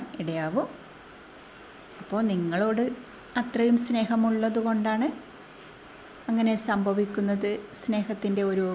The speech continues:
പ്രകടനമാണ് അവരോട്, അവരിലൂടെ സംഭവിക്കുന്നത്. വിട്ടുപിരിയുവാൻ അവർ ആഗ്രഹിക്കുന്നില്ല. നമ്മുടെ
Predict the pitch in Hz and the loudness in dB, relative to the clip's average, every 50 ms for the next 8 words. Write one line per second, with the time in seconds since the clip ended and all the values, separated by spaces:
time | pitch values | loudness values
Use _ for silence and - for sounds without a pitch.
0 | 185 - - - 170 170 175 165 170 180 185 190 190 185 185 208 269 - - - | -4 -4 -2 -2 -2 -2 -2 -4 -2 -2 0 0 0 0 0 0 -2 -2 -4 -8
1 | - - - - - - - - - - - - 202 185 185 - 190 180 - - | -14 -18 -18 -18 -18 -18 -18 -18 -18 -10 -2 0 2 2 2 2 0 0 -2 -4
2 | - - - - - 202 170 175 175 170 175 165 165 170 170 165 208 254 - - | -8 -10 -12 -4 -2 -2 0 0 0 0 -2 -2 -2 -2 -2 0 -2 -2 -2 -2
3 | 214 170 170 165 170 165 170 170 170 - - 175 175 175 165 156 - - 175 185 | -2 -2 -2 -4 -4 -4 -6 -6 -6 -6 -6 -4 -4 -4 -4 -4 -6 -6 -4 -4
4 | 202 220 202 - - - - - - - - - - - - 190 185 - - - | -4 -6 -8 -12 -18 -20 -20 -20 -20 -20 -20 -20 -20 -6 -4 -2 -2 -2 -2 -2
5 | 226 196 - 202 - 170 170 170 170 165 180 240 294 - - - - - - - | -2 2 4 4 4 4 2 0 0 2 2 2 0 -2 -8 -14 -16 -18 -18 -18
6 | - - - - - - - 180 180 170 175 226 - - - - - - 175 170 | -18 -18 -18 -18 -18 -6 -2 0 2 2 2 2 0 -2 -6 -8 -4 -2 -2 -2
7 | 156 - - 170 151 - 170 - - - 180 180 175 170 170 175 190 220 294 370 | -2 -4 -6 -6 -6 -6 -8 -8 -4 -2 -2 0 0 -2 -2 0 0 0 0 0
8 | - - - - - - - - - - - - - - - - - - - 208 | -4 -10 -16 -18 -20 -20 -20 -20 -20 -20 -20 -20 -20 -20 -20 -20 -14 -6 -2 0
9 | 190 180 170 175 175 180 | 2 2 2 0 0 2